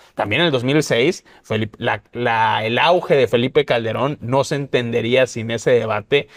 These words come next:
donde se vio un Andrés Manuel López Obrador muy disminuido. Que estamos llegando, yo veo muchos paralelos entre esa campaña de dos mil seis de un ascendente Felipe Calderón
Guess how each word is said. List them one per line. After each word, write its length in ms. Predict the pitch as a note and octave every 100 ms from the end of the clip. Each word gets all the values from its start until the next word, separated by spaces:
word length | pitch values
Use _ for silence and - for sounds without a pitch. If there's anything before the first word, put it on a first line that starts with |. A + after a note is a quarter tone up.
| - -
donde 300 | A2+ A2+ G#2+
se 140 | G#2
vio 160 | G#2+ A2+
un 160 | B2+
Andrés 260 | B2+ B2 A#2+
Manuel 220 | A2+ A2+
López 220 | B2 B2 A#2+
Obrador 440 | A2+ G#2+ A#2 C#3 - _ -
muy 200 | A#2+ B2
disminuido. 800 | C3 B2+ B2 A#2+ C#3+ G#3 C#3+ - _ _ -
Que 160 | A2+ - -
estamos 500 | B2 - D3+ F3+ E3
llegando, 420 | C#3+ C3+ C#3 D3+
yo 160 | C#3+ C#3+
veo 160 | D3+
muchos 720 | D3 C#3+ C#3+ - D3 D3 - _ - - _
paralelos 800 | C3+ A#2 A#2 C3+ C3+ C#3 C#3 - _
entre 360 | B2 G#2 A#2+ B2+
esa 200 | B2+ D#3
campaña 640 | - A#2+ A2 B2 B2+ C3
de 100 | B2+
dos 140 | A2
mil 180 | A#2+ B2
seis 480 | B2 B2 A#2+ B2 -
de 160 | - A2+
un 160 | A#2+ C3+
ascendente 800 | C#3 C3 A#2 A#2 B2+ C3 B2 B2+
Felipe 400 | A#2+ A2 A2 -
Calderón 680 | A#2 A2+ A2 A#2 B2 C3+